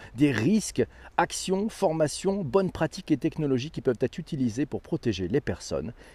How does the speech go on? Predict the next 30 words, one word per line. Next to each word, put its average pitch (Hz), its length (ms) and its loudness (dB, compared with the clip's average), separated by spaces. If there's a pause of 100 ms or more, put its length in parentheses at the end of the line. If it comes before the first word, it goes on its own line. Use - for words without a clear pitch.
(120)
et 220 60 0
les 208 200 2
actifs - 520 -6
informatiques 147 580 -2
matériels 127 640 0
et 156 220 4
immatériels, 131 640 2
ceux 247 160 0
qui 185 140 -8
sont 208 140 0
connectés 180 460 4
directement 196 760 4
ou 185 140 0
indirectement 143 580 2
à 113 40 2
un 113 100 2
réseau, 117 460 4 (500)
ben, 131 220 6
ceux - 180 2
des 120 240 2
États, 113 320 0
ceux 127 160 -2
des 117 180 0
organisations, 113 880 -2
avec 117 260 -2
surtout - 400 -8
un 104 180 -4
objectif 113 600 -4
de 113 140 2
disponibilité, 127 1160 0